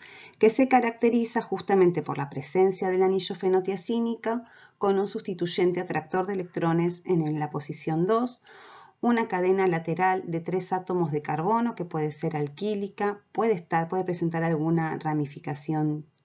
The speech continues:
pequeña, y una amina terciaria que puede estar formando, puede ser alquílica o puede estar formando parte de un ciclo piperidínico o piperacínico. La siguiente familia de antipsicóticos es la de los tiosantenos, que se obtuvieron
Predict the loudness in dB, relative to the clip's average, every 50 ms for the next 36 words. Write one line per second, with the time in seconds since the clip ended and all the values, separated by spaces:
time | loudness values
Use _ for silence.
0 | _ _ -8 -6 -2 0 0 0 0 0 -2 -2 -4 -4 -6 -10 -14 -20 -20 -20
1 | -20 -20 -20 -20 -20 -20 _ _ -4 0 2 4 4 4 2 0 0 -2 -2 -4
2 | -4 -6 -8 -8 -8 -6 -2 0 0 0 0 0 -2 -2 -2 -2 -2 -4 -4 -2
3 | -2 -2 -4 -4 -2 -4 -4 -4 -4 -4 -2 0 0 2 2 2 0 -2 -2 -2
4 | -2 -2 -2 -2 -4 -6 -6 -6 -6 -4 -2 0 0 0 0 -2 -2 -2 -2 -2
5 | -2 -2 -4 -4 -6 -4 -4 -4 -2 0 2 2 2 2 0 -2 -2 -2 0 0
6 | -2 -2 -4 -4 -4 -2 0 0 0 -2 -2 -2 -4 -2 -2 -2 -4 -4 -4 -6
7 | -8 -8 -8 -6 -4 -2 -2 -2 0 0 0 0 0 0 -2 -2 -2 -4 -4 -4
8 | -4 -6 -6 -4 -6 -6 -2 -2 -2 -2 -4 -6 -6 -8 -6 -6 -6 -8 -10 -12
9 | -16 -18 -18 _ _ _ _ _ _ _ _ _ _ _ _ _ _ _ _ _
10 | _ _ _ _ _ -20 -20 -20 _ _ _ _ _ _ _ _ _ _ _ _
11 | -18 -16 -12 -10 -10 -10 0 10 12 12 12 12 12 12 12 12 12 12 12 12
12 | 12 12 12 12 12 12 10 10 10 8 8 8 6 4 2 -2 -4 -8 -6 0
13 | 2 2 2 2 0 -4 -2 0 0 0 0 -2 -6 -4 -2 0 -2 -2 -2 -4
14 | -4 -2 0 0 0 0 0 0 0 2 4 2 2 2 2 -2 -4 -4 -6 -6
15 | -6 -4 -4 -4 -4 -2 -2 0 2 2 2 2 2 0 -2 -2 -4